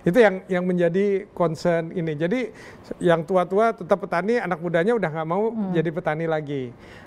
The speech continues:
Speaker 1: Nah, sekarang ini makanya harus dibuat bahwa, eh, petani itu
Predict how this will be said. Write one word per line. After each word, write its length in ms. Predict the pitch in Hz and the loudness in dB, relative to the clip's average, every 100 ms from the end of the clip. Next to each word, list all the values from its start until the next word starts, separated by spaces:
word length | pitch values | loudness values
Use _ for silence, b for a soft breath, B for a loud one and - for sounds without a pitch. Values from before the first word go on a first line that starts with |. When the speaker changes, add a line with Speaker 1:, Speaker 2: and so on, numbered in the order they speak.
| - | -4
Speaker 1:
Nah, 140 | 143 | -4
sekarang 480 | 127 147 151 180 185 | -2 0 0 0 -2
ini 240 | 175 220 | -2 -2
makanya 480 | 220 156 151 180 240 | -2 -4 -2 -2 -2
harus 320 | 165 156 165 | -2 -2 -4
dibuat 480 | - 160 151 190 240 233 - | -2 -2 0 0 0 -2 -8
bahwa, 540 | 165 156 185 226 202 B B B B - | -2 0 2 0 -2 B B B B -4
eh, 160 | 170 180 180 | 0 0 -2
petani 480 | 190 175 180 190 | 2 2 2 0
itu 240 | 233 277 | 0 -2